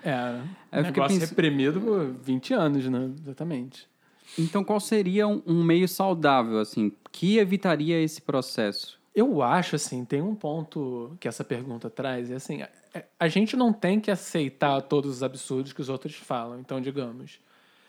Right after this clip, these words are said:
Speaker 1: a gente tem, tem que ter uma escuta de qualidade, e a escuta inclui, digamos, alguém que fala algo machista. É muito importante que a gente não congele as pessoas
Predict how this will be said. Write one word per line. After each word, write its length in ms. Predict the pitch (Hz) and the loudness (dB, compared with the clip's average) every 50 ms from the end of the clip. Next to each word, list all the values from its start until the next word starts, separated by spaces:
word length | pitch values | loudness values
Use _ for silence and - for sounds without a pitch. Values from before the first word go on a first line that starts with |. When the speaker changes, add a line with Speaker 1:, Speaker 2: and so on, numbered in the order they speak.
| _ _ _ _ - | _ _ _ _ -12
Speaker 1:
a 60 | 131 | -8
gente 240 | 120 151 160 - - | -4 -4 -4 -4 -2
tem, 140 | - 170 160 | -2 -2 -2
tem 300 | 165 - 208 - 165 147 | -2 -6 -8 -4 -4 -2
que 60 | 143 | 0
ter 80 | - 156 | 0 0
uma 140 | 156 160 | 2 0
escuta 400 | 156 - - - - 151 - - | 0 -2 -4 -6 -6 -6 -4 -4
de 100 | 151 - | -6 -8
qualidade, 880 | 165 - - 165 156 160 185 202 208 175 147 143 156 147 151 170 202 233 214 - | -6 -4 -2 0 0 0 -2 -2 -2 0 0 0 -2 -2 -4 -4 -6 -6 -4 -2
e 100 | 185 156 | 0 0
a 40 | |
escuta 540 | 160 160 156 - - - 143 143 147 - 180 | 0 0 -4 -8 -6 -4 -4 -4 -2 -2 -4
inclui, 680 | 175 180 175 - 165 147 139 139 143 147 147 147 147 147 - | -4 -4 -4 -4 -2 0 2 2 2 2 2 0 0 -2 -2
digamos, 420 | 170 151 139 143 127 123 131 127 | -4 -2 0 0 0 0 -2 -2
alguém 240 | 131 131 131 135 131 | -2 -2 -2 -4 -6
que 100 | 131 - | -8 -8
fala 300 | - - 143 135 143 139 | -6 -4 -2 -2 0 0
algo 220 | 135 131 131 143 139 | -2 -2 -4 -6 -6
machista. 600 | 131 135 135 - - 139 127 131 - - - 147 - _ - _ _ _ _ _ _ _ _ _ | -8 -8 -10 -10 -10 -10 -10 -12 -14 -16 -16 -18 -18 _ -20 _ _ _ _ _ _ _ _ _
É 100 | - 165 | -6 -2
muito 640 | 170 180 190 202 233 277 285 262 247 240 247 240 240 | 0 2 4 4 6 6 6 8 8 6 6 6 4
importante 540 | 214 214 233 202 185 - - 151 139 135 135 | 2 2 2 -2 -2 -2 -2 -2 -2 -2 -2
que 80 | - | -2
a 40 | 139 | 0
gente 220 | 135 143 139 - 147 | 0 0 0 0 2
não 160 | 143 156 180 | 2 2 2
congele 520 | - - 208 196 175 151 139 139 135 139 | 2 2 2 2 4 4 4 4 4 2
as 120 | 143 143 - | 2 0 -2
pessoas 880 | - 147 139 - - - 135 127 123 120 123 127 127 127 - - - | -4 -6 -6 -6 -4 -4 -4 -4 -4 -4 -6 -6 -8 -12 -14 -18 -18